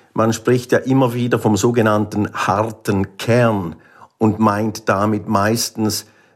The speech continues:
äh, einen Restbestand an militärischer Neutralität. Nur Gegenfrage, können wir auch militärisch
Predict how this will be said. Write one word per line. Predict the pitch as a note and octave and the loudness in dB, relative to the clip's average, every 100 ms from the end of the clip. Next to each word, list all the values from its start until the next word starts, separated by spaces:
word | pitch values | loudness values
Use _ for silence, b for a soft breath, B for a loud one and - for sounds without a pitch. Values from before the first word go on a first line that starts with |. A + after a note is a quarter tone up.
| - | -4
äh, | G#2 G2 - | 0 0 -2
einen | - G#2+ G#2+ G#2+ | -6 0 2 2
Restbestand | - G2+ B2+ - - A#2+ - B2+ A2 A2 A2 - | 0 0 0 -2 -4 -4 0 0 0 0 -4 -4
an | G#2+ G2+ G2+ B2+ | 0 2 0 2
militärischer | A#2 A2 G#2 G#2 G2+ G#2+ A#2+ A#2 A#2 E2 - | 2 4 2 2 2 4 2 -2 0 -2 -4
Neutralität. | G#2+ G2+ G2 G#2+ F#2+ F#2+ - F#2+ E2+ E2 - b b b - | -2 0 0 0 0 -2 0 -2 -2 -8 -18 b b b 0
Nur | B2+ D3+ D3 G2+ - | 4 6 4 0 0
Gegenfrage, | A#2+ B2+ C#3+ B2 B2+ G#2+ F#2+ F#2 E2 b b b - | 2 2 0 -2 0 0 -2 -6 -8 b b b -4
können | C#3 C3+ D3+ C#3 | 0 0 0 -2
wir | C#3 A#2+ - | 2 2 2
auch | A#2+ G#2+ G#2+ - | 2 2 0 -6
militärisch | A#2+ A#2 A2 G#2+ - A2 B2+ C3+ G#2+ F2+ - | -2 0 0 -2 0 0 2 0 -4 -6 -14